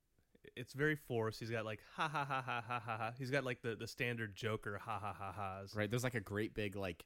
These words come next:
Speaker 2: smiling grin on
Speaker 1: Yeah.
Speaker 2: his forearm
Speaker 1: Yeah.
Speaker 2: type thing. Yeah.
Speaker 1: All, all that type of stuff. Joker is supposed to be, like, he's either, like, just, he's, he's just, he's crazy, you know?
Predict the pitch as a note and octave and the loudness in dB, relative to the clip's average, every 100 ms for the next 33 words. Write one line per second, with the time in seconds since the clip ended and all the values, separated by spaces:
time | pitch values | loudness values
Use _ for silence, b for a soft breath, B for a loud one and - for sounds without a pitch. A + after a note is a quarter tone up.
0 | _ _ - - G2+ G2 F#2+ F#2+ E2+ F2+ | _ _ -6 -2 0 2 2 0 0 -4
1 | E2+ F2+ F#2+ F#2+ D3+ C#3 A#2 G#2 G2 F#2+ | -2 0 0 2 4 6 4 2 2 2
2 | F#2+ F#2+ F#2 A#2+ F#2+ F#2+ G2+ - G2 F#2+ | 2 2 2 2 2 -2 -8 -4 -2 0
3 | F#2 F2 E2+ C#3+ D#3 D3+ D3 D3+ C3 - | 0 -2 4 6 6 4 4 4 2 2
4 | A2 A2+ - G#2+ F#2 - b b b b | -2 -2 -6 -6 -6 -8 b b b b
5 | b b b _ _ A#2+ B2 F3 - F3+ | b b b _ _ -4 4 4 4 0
6 | C#3+ D3+ C#3 - A#2 A#2+ A2+ G#2+ G#2 G2+ | 0 0 -2 -2 0 2 2 2 0 -2
7 | - - _ _ - A2 A2 G#2+ G#2 G2+ | -6 -20 _ _ -6 -4 -2 0 0 -2
8 | G2 _ _ _ _ _ _ _ _ _ | -6 _ _ _ _ _ _ _ _ _
9 | _ _ _ _ B2+ C3+ - E3+ F3 C3+ | _ _ _ _ -8 -8 -8 -8 -4 -2
10 | D3 D3 B2 B2 - B2+ - - A2 - | -2 -2 -4 -6 -4 -6 -8 -12 -10 -6
11 | - C3 G#2+ - E2 - _ _ _ _ | 0 0 0 -6 -14 -18 _ _ _ _
12 | A2 A2 A2+ | -4 -2 -2